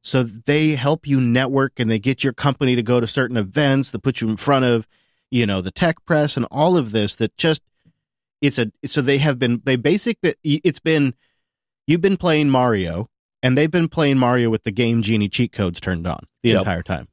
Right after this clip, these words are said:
Speaker 2: Nice Game Genie reference.
Speaker 1: Yeah, I love the Game Genie.
Speaker 2: Yeah, I mean, I, I knew one, uh, that basically their whole business model was, "Well, we took this investment because our V C's friends with somebody who can get us into the iFund."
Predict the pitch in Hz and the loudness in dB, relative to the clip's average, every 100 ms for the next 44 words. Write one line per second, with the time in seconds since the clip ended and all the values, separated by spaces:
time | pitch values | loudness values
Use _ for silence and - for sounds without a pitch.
0 | - 95 85 - 90 71 69 50 50 50 | -4 0 0 0 -4 -4 -6 -10 -14 -18
1 | - - - _ _ 135 160 113 - 101 | -16 -16 -16 _ _ 0 0 -2 -10 -6
2 | 120 107 95 101 90 92 90 - 73 107 | -2 -2 -2 -4 -4 -8 -2 -2 0 0
3 | 117 110 123 - 123 127 98 87 69 120 | 2 0 0 0 -2 -2 -2 0 0 0
4 | 95 - 92 90 87 - 101 87 - 95 | -4 -2 -2 -2 -2 0 0 0 -4 -4
5 | - 98 95 85 78 78 - _ _ _ | -4 -6 -4 -2 -2 -6 -10 _ _ _
6 | 117 135 120 110 101 117 110 - 85 80 | 0 2 0 -2 -2 -2 -4 -4 -4 -4
7 | 80 80 85 - 90 92 - 117 98 107 | -4 -4 -6 -4 -4 -4 -6 -6 -6 -4
8 | 90 87 - 87 73 80 80 78 80 78 | -4 -4 -4 -6 -8 -8 -6 -6 -6 -6
9 | - 78 - 80 76 - 80 73 76 69 | -6 -6 -6 -6 -6 -6 -6 -6 -8 -8
10 | 76 73 73 69 69 - 71 - 62 - | -8 -6 -6 -6 -8 -8 -8 -6 -8 -8
11 | 50 50 - | -10 -12 -14